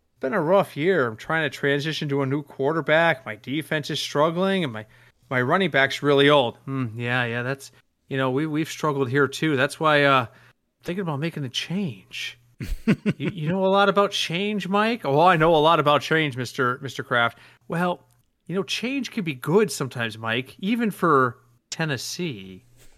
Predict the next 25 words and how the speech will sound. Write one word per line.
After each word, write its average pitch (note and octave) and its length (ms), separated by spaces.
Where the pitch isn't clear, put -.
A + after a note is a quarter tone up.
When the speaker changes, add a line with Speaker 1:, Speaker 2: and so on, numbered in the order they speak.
Speaker 2:
<laughs> - 420
Speaker 1:
Does G#3+ 100
that G#3 180
conversation A3 520
happen? G3 420
Yeah, D#3+ 200
not F#3 260
in F#3 60
the F3+ 100
bizarre D#3 720
kind D#3 260
of, C#3 80
like, C3 280
Speaker 2:
<laughs> - 160
Speaker 1:
"Why E3 180
are A#3 120
you F3 200
talking G#3 560
like F3 220
that, D#3+ 200
Mister D#3+ 320
Kraft?" C#3+ 420
kind F3 200
of D3 100
way, D3 480